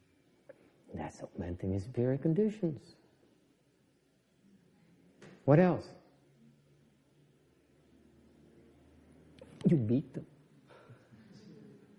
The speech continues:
Đánh. This is why the Asian are superior teachers more than the, the Europeans. Bên người Tây, Âu Châu người ta không dám đánh con.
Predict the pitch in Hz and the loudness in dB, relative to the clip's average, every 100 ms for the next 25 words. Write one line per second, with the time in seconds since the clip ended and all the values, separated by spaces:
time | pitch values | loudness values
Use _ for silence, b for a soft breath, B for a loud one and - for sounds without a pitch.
0 | - - 180 294 - - - - - _ | -6 4 6 6 2 -16 -20 -20 -20 _
1 | _ _ - _ _ - _ _ _ _ | _ _ -20 _ _ -20 _ _ _ _
2 | _ _ _ _ _ - b b b 190 | _ _ _ _ _ -20 b b b 8
3 | 196 180 180 170 165 143 214 196 160 127 | 10 10 10 8 8 10 10 10 6 4
4 | - - 143 139 240 233 127 - 190 - | 0 0 6 6 8 6 2 4 4 4
5 | 110 95 - 101 101 104 107 110 117 110 | 0 0 -4 -6 -2 2 2 2 2 0
6 | 101 95 104 101 101 110 101 104 135 104 | 2 4 6 4 4 4 6 8 8 6
7 | - 127 95 - 120 120 110 101 127 120 | 2 -2 -2 -4 0 2 2 2 2 0
8 | 135 131 120 127 117 113 117 120 131 139 | 0 2 4 6 6 4 2 2 2 2
9 | 139 139 147 120 | 0 0 -2 -4